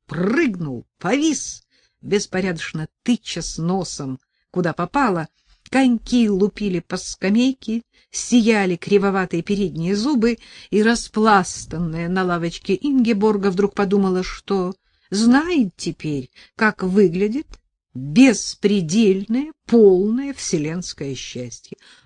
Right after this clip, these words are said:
«Папочка, откуда ты приехал? Как ты нас нашел?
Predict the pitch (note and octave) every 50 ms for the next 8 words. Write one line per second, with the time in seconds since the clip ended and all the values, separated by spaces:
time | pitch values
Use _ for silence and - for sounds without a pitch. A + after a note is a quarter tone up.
0 | _ _ _ - D#4+ E4+ E4+ E4+ D#4+ D#4 - - - A#3 A3+ - - - - -
1 | G3 A#3 C#4 - - E4+ D#4 E4+ D#4+ - F#4 - F#4 F4+ E4+ E4 D#4+ C#4+ A3+ -
2 | - F3 F3+ - C#4 D4 E4 F#4 - - - G4+ G4 F#4 E4+ - - E4 D#4+ -
3 | - - C4+ A3+ F3+ D3 D3+